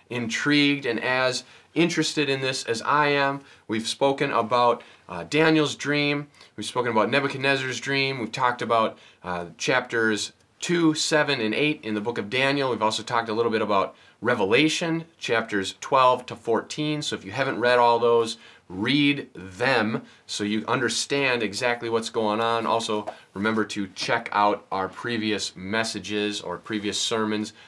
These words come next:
because this is a series and we've been building up to this point. Today, we are talking about the bear with three ribs in its mouth that is out there eating its fill of flesh. This guy is devouring.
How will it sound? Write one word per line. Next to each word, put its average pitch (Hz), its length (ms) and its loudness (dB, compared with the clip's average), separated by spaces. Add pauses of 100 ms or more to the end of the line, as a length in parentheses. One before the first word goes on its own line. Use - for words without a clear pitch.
because 104 280 -4
this 117 220 0
is 107 80 -4
a 101 60 -4
series 107 500 2
and 101 140 -4
we've 95 100 -4
been 92 140 -4
building 107 640 2 (880)
up 127 320 6 (260)
to 139 140 -2
this 98 420 2
point. 120 480 0
Today, 135 560 0 (240)
we 131 140 2
are 123 60 4
talking 123 420 0
about 123 300 2
the 143 60 4
bear 170 600 4 (240)
with 117 200 -2
three 175 360 2
ribs 147 500 2
in 131 180 -2
its 123 240 -4
mouth 113 480 4 (300)
that 113 140 0
is 110 240 0
out 151 320 4
there 113 360 2
eating 165 380 0
its 131 220 -4
fill 120 440 2
of 98 160 -2
flesh. - 540 0
This 123 220 -4
guy 147 240 4
is 92 180 0
devouring. 139 840 4